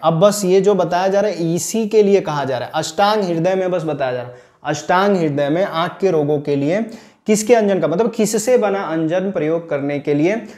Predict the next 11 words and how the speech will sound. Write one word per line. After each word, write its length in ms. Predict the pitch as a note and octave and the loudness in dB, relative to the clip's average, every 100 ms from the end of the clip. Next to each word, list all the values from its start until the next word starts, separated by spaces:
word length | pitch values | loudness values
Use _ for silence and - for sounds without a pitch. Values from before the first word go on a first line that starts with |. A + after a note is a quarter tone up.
| - | -4
अष्टांग 420 | D3+ - F3 F3+ | -2 0 0 0
हृदय 300 | E3 D3 D3+ | 0 0 2
में 160 | D#3 G3+ | 2 0
कहा 260 | G3+ C3+ C3+ | 0 0 0
गया 200 | C3+ C3+ | 0 0
है? 220 | E3 A3+ - - - | 0 -2 -6 -10 0
तो 80 | |
वह 220 | E3 G3+ G#3 | 4 4 2
कहा 300 | F#3+ D#3 D3+ | 0 0 0
गया 220 | D3 C#3+ | 0 0
है 140 | F#3 | -2